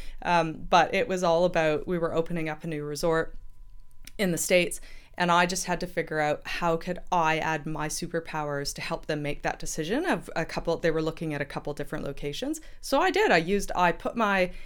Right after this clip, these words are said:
hand up and I came to them and I said, "I can really help you narrow the decision as to what resort you can look at based on the population and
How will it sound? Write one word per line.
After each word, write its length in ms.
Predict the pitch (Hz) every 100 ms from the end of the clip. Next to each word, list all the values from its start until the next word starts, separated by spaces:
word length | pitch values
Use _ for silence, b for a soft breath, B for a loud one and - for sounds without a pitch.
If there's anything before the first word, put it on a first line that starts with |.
| B
hand 280 | - 202 208
up 220 | 196 196
and 80 | 175
I 100 | 147
came 280 | 143 180 185
to 100 | 185
them 220 | 175 170
and 80 | 165
I 60 | 151
said, 220 | - 165
"I 80 | 156
can 220 | 175 160
really 280 | 165 165 160
help 400 | 147 170 - -
you 100 | 156
narrow 380 | 151 147 156 147
the 100 | 147
decision 520 | 160 - 147 160 160
as 160 | 151
to 100 | -
what 220 | 151 156 -
resort 420 | 151 175 208 -
you 100 | 202
can 160 | 196
look 200 | 185 180
at 280 | 190 185 185 B B B B
based 240 | 190 180
on 120 | 165 156
the 60 |
population 1040 | - 165 - 180 247 247 - 233 220 202 180
and 220 | 151